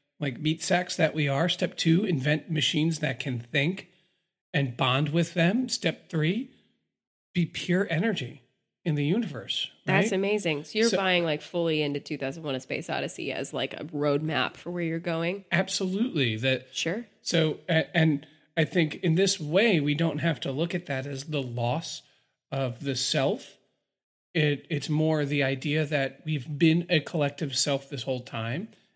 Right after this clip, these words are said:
Speaker 1: Now let's merge this collective self
Speaker 2: Mm.
Speaker 1: into this technological, uh, and it's the only chance of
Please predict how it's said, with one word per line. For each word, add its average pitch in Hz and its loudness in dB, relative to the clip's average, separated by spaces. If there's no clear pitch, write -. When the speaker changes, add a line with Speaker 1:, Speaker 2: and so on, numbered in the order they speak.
Speaker 1:
Now 147 0
let's 147 -2
merge 135 -2
this 147 -4
collective 131 -4
self - -4
Speaker 2:
Mm. 190 4
Speaker 1:
into 156 4
this 135 -2
technological, 139 -2
uh, 135 -2
and 165 4
it's 180 4
the 214 0
only 240 6
chance 160 0
of 147 2